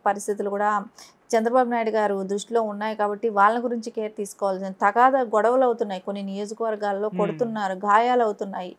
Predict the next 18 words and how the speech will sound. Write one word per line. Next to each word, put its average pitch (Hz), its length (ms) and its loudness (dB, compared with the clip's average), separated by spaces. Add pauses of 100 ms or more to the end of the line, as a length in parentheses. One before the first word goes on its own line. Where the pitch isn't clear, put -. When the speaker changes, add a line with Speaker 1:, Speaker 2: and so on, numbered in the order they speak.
(440)
Speaker 1:
So, 247 140 4
వాళ్ళ 202 260 6
పరిస్థితిని 240 500 -2
గురించి 208 360 -4
ఆలోచించాలి. 190 840 -2 (320)
So, 311 60 2
ఇవన్నీ 269 520 0
కూడా 302 240 4
ఉన్నాయి. 208 500 -2
ఇప్పటికిప్పుడు 269 600 0
ప్రెస్ 247 300 -4
మీట్ 240 180 -2
పెట్టి 240 260 0
వెంటనే 226 560 0
గంటలో 247 340 0
రెండు 233 180 0
నిమిషాల్లో 233 760 0
మాట్లాడటానికి, 220 1040 0